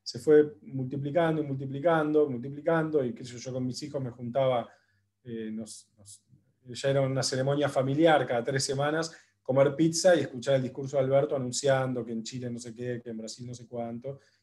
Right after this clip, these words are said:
y que, bueno, iba a seguir el, el confinamiento durante tanto tiempo. Yo creo que eso fue un problema, que es el problema típico de los gobiernos que se enamoran de una política exitosa, <clears throat> que es que se estiró demasiado.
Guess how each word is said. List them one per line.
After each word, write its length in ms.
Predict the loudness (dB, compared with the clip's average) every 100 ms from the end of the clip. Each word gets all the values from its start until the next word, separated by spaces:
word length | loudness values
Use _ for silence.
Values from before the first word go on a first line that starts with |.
| _
y 120 | -8
que, 120 | 2 6
bueno, 240 | 6 4
iba 140 | 0
a 20 | 0
seguir 340 | -2 -4 -4
el, 300 | -4 -6 -10 _ _ _ _
el 100 | -8
confinamiento 680 | -8 -6 -6 -4 -4 -4 -6
durante 280 | -10 -12 -14
tanto 260 | -14 -16
tiempo. 280 | -18 -20 _ _ _ _ _ _ _
Yo 80 | 2
creo 180 | 4 4
que 80 |
eso 140 | 4 2
fue 140 | 2
un 80 | 4
problema, 720 | 6 8 8 6 2 -2 -8 _ _ _ _
que 80 | -2
es 60 | 0
el 100 | 2
problema 400 | 4 6 4 0
típico 380 | -6 -4 2
de 60 | 4
los 120 | 4
gobiernos 540 | 0 2 2 0 -4 -6
que 80 |
se 100 | -6
enamoran 380 | -4 0 0 0
de 60 | 0
una 140 | -2
política 360 | -4 -6 -8 -10
exitosa, 560 | -12 -12 -12 -12 -14 _ _ _ _ _ _
<clears throat> 320 | 6 6 6 4
que 60 |
es 60 | 0
que 100 | 0
se 120 | 0
estiró 280 | 2 6 6
demasiado. 560 | 6 2 -2 -6 -10